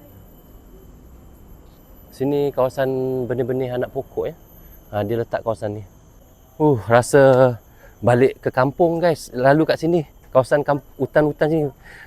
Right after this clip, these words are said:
tak terasa. Kenapa saya kata macam tu? Sebab tengah K L,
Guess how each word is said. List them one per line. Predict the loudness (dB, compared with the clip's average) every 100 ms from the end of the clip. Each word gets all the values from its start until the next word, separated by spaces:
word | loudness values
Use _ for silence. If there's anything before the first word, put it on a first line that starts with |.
| -20 -20 -2
tak | -2 2
terasa. | 2 2 4 2 2 -8 -18 -18 -8
Kenapa | 0 0 2
saya | -2 -2
kata | -4
macam | -4 -4
tu? | 0 -2 -2 -14 -20 -20 -20 -14
Sebab | 2 2 2
tengah | 0 0 0
K | -2
L, | 2 0